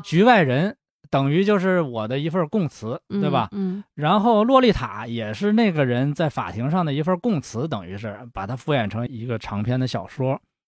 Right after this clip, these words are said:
Speaker 1: 这就是第一种，就是第一人称。第二种呢，就是最常见的，就是他，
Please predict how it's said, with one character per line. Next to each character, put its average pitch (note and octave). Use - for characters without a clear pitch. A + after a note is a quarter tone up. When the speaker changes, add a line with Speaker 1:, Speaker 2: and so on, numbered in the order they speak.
Speaker 1:
这 F#3+
就 F3+
是 F3+
第 G3+
一 A3
种， G2+
就 A2
是 B2+
第 E3+
一 F#3+
人 G#2+
称。 F2+
第 B3
二 C#4
种 B2+
呢， B2
就 C3+
是 C3
最 G3+
常 G#2+
见 A#2+
的， E2
就 G#2
是 G2
他， D3+